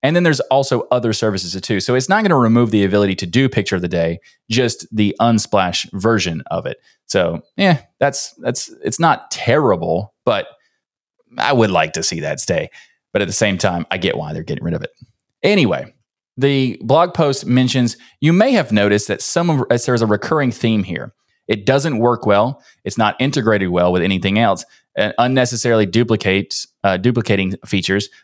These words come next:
uh, buggy, confusing, abandoned, obsolete." Basically, they're getting rid of stuff that needs to be getting rid of for a variety of reasons, whether it doesn't work, whether it's technical debt, or just whatever. And I think that's totally good because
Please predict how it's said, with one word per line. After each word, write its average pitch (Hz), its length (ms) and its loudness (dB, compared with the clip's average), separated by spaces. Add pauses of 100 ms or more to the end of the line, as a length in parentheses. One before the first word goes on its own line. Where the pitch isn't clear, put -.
(100)
uh, - 80 0
buggy, 101 640 -2
confusing, 101 720 0
abandoned, 98 680 0
obsolete." 120 600 0 (300)
Basically, 139 580 0 (100)
they're 131 120 2
getting 156 240 2
rid 127 180 4
of 117 120 2
stuff 107 420 0
that 104 460 2 (240)
needs 113 360 2
to - 80 -6
be 98 140 0
getting 90 220 -2
rid 92 140 -2
of 90 180 -2 (400)
for 117 300 4
a 110 80 0
variety 110 400 4
of 92 80 -2
reasons, 85 300 -4
whether 98 160 4
it - 20 0
doesn't 87 220 0
work, 127 420 0
whether 92 220 2
it's - 100 -10
technical 87 400 -6
debt, 104 400 2 (200)
or 101 420 2
just 101 280 -4
whatever. 92 440 0 (200)
And 214 120 2
I 233 80 2
think 185 240 0
that's 147 200 0
totally 131 380 0
good 98 300 2
because 110 500 -2